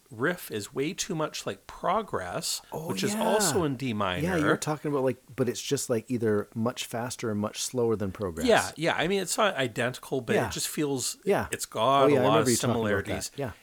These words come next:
Speaker 1: And so I kind of feel like Jim thought, "Oh, D minor, do," you know, like, he realized
Speaker 2: Yeah.
Speaker 1: that Progress is the same. "Okay, guys, we're just gonna keep, we're just bringing this up a half."
Speaker 2: Yeah.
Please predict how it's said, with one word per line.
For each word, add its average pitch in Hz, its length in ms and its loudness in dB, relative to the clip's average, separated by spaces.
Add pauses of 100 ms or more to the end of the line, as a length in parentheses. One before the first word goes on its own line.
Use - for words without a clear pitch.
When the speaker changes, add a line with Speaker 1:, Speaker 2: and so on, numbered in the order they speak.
(140)
Speaker 1:
And 110 140 -2
so 123 260 -2
I 123 140 -4
kind 185 380 -6
of 180 60 -4
feel 135 200 -4
like 110 200 -4
Jim 113 260 -4
thought, 98 520 -4
"Oh, 170 420 -4 (440)
D 202 160 -2
minor, 190 380 0
do," 151 520 2
you 135 140 4
know, 123 120 4
like, 127 180 2
he - 100 -6
realized 127 500 2
Speaker 2:
Yeah. 127 120 4
Speaker 1:
that 113 180 2
Progress 120 460 2
is 110 80 -6
the 95 80 -6
same. 110 320 -2 (180)
"Okay, 127 180 -4
guys, 120 300 0
we're 117 60 -6
just 127 180 -6
gonna 123 160 0
keep, - 460 -10
we're 117 80 -8
just - 180 -14
bringing 117 200 -2
this 101 140 -4
up 101 160 -4
a 107 60 -2
half." 92 240 -4
Speaker 2:
Yeah. 110 140 0